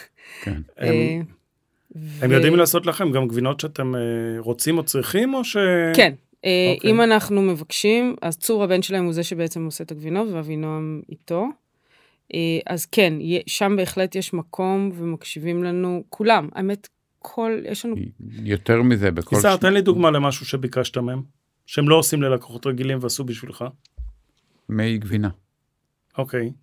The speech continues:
Speaker 1: זה לא דבר שאמור להגיע
Speaker 2: <laughs>
Speaker 1: לאף אחד, זה אמור להיכנס לביוב.
Speaker 3: מה אתה עושה איתם? ריקוטה.
Speaker 1: לא, מה פתאום? זורק ב-, <laughs> זורק אותם בת-, זורק את הקלמרי בפנים.
Speaker 3: אוקיי.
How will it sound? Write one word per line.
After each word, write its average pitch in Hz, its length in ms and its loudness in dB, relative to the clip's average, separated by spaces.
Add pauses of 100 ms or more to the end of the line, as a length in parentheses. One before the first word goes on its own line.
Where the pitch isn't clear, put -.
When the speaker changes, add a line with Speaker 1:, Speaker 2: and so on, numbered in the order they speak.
Speaker 1:
זה 98 140 -2
לא 107 160 0
דבר 101 300 2
שאמור 98 480 2
להגיע 98 420 4
Speaker 2:
<laughs> 95 40 0
Speaker 1:
לאף 117 320 -2
אחד, 98 220 2
זה 95 120 0
אמור 101 280 2
להיכנס 104 520 2
לביוב. 104 420 2 (280)
Speaker 3:
מה 135 100 2
אתה 135 140 -2
עושה 143 160 -4
איתם? 147 240 -8 (640)
ריקוטה. 135 380 0 (680)
Speaker 1:
לא, 101 200 2
מה 98 120 0
פתאום? 117 360 2
זורק 98 400 2
ב-, 113 280 6
<laughs> 101 60 -2
זורק 107 260 2
אותם 110 260 6
בת-, 110 180 2 (180)
זורק 101 320 0
את - 80 -4
הקלמרי 113 640 4
בפנים. 90 380 -2 (280)
Speaker 3:
אוקיי. 131 440 -4